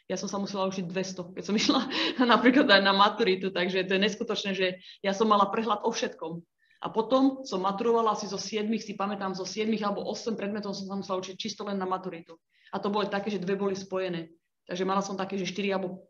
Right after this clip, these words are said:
štyri, myslím, že hlavné, alebo päť, ale vlastne, ale vlastne som sa musela učiť osem, lebo niektoré boli dvojité.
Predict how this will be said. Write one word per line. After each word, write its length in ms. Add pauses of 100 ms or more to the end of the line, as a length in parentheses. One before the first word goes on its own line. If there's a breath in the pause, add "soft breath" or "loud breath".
(100)
štyri, 320
myslím, 320
že 100
hlavné, 340
alebo 300
päť, 460 (440)
ale 200
vlastne, 280 (220)
ale 220
vlastne 280
som 80
sa 120
musela 280
učiť 280
osem, 280
lebo 160
niektoré 320
boli 160
dvojité. 520